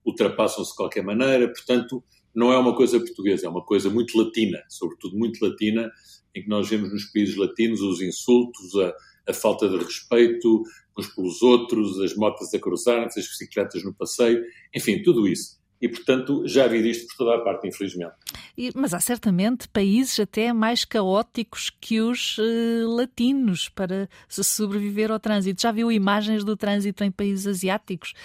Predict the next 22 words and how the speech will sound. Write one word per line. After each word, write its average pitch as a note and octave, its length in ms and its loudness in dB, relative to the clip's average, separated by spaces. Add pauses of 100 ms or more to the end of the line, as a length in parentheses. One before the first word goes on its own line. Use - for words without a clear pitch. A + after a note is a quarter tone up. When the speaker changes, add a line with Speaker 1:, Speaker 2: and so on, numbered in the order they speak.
(400)
Speaker 2:
por - 100 6
Speaker 1:
Ah, - 60 6
Speaker 2:
exemplo, G3+ 380 2
ou G#3 80 2
na G3 100 2
China? A#3 320 0
O A#3+ 40 0
que C4 100 -2
é B3 40 0
que B3 140 -2
lhe A3+ 80 4
diz A3 240 2
a A3 60 2
sua A#3 160 -2
experiência A3 440 0
sobre A3 240 -2
os A3 80 -4
pontos A3+ 300 -2
mais A3 300 -2
caóticos A#3+ 640 -2
do G3 100 0
globo? E3+ 420 0